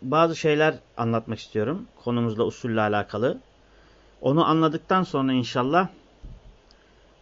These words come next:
e, usul içerisinde bu anlattığıma yer verince tekrar dönmek zorunda kalmayayım diye veya başa almak zorunda kalmayayım diye öncelikle ben size, e, bir hususu beyan edeyim burada. Şimdi atful has alel am diye bir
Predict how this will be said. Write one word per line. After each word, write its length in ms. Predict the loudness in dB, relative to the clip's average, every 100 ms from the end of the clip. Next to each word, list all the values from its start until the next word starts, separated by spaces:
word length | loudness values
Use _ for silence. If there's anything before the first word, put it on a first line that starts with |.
| -6
e, 120 | -4
usul 300 | -4 -2 -2
içerisinde 800 | 0 2 2 2 0 2 2 2
bu 100 | 0
anlattığıma 600 | 2 2 2 0 0 2
yer 260 | 4 4 2
verince 340 | 2 0 -2
tekrar 440 | -2 -2 -2 0
dönmek 320 | 0 0 0 -2
zorunda 320 | -2 -2 -2
kalmayayım 560 | 2 2 2 0 -2
diye 280 | -2 -2 -2 -2
veya 300 | 0 2 2
başa 240 | 0 0
almak 280 | 0 0 -2
zorunda 300 | -2 -2 -2
kalmayayım 480 | 0 0 0 -4 -4
diye 140 | -6
öncelikle 500 | -4 -4 -4 -4 -4
ben 120 | -4
size, 300 | -4 -4 -6 -6 _ -20 -20 -20 -20 -20 _ _ -10
e, 340 | -4 -2 -2
bir 100 | -2
hususu 460 | -2 -4 -8 -6 0
beyan 220 | 2 2
edeyim 300 | 2 -2 -2
burada. 280 | -6 -8 -12 -12
Şimdi 460 | -8 -2 0 0 -4 _ _ _ _ _ _ _ -2
atful 360 | -2 0 -4
has 340 | 0 2 2 0
alel 500 | 2 4 2 2 2
am 200 | 2 2
diye 260 | 0 0 2
bir 240 | -2 -4